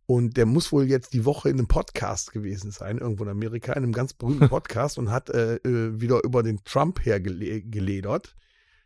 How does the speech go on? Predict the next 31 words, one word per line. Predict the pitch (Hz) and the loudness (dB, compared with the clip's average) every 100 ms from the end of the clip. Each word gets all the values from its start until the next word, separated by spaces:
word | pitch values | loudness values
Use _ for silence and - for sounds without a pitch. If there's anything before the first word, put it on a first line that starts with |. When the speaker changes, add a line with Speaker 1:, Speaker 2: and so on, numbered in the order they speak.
| _ - | _ -6
Speaker 1:
Dass | 107 | 0
er | 110 104 98 | 0 0 -2
total | - 117 - | 0 4 4
verrückter | 139 139 170 131 123 | 4 2 4 2 4
wäre | 123 | 2
und | 120 104 | 0 -2
so | 113 | -2
was. | 170 - _ _ _ - - - | -2 -4 _ _ _ -20 -20 -6
Und | - 120 | 0 2
jetzt | 143 - | 2 2
hat | 170 | -2
sich | - 120 - | -2 -8 -4
Trump | - 151 202 | 4 6 4
da | - 95 | 2 -2
drauf | 98 101 - | -2 -4 -4
gemeldet, | 101 101 104 151 - - | -2 -2 -2 -4 -4 -6
auf | - | 0
seiner | 139 127 | 2 2
Speaker 2:
<laughs> | 123 | 2
Speaker 1:
Plattform, | 131 120 - 117 110 123 | 2 0 2 2 4 2
wie | 113 | 0
heißt | 131 - | -2 -2
die? | 107 | -4
Truth | - 139 143 | -2 0 0
Social. | - 147 175 - 123 - - - - | 4 4 4 0 -4 -4 -8 -10 -10
Speaker 2:
Truth | - - 165 - - | -4 0 0 0 2
Social, | - - - | 6 6 6
das | - | 4
ist | - | 2
auch | 143 | 0
so | - 147 | 0 -4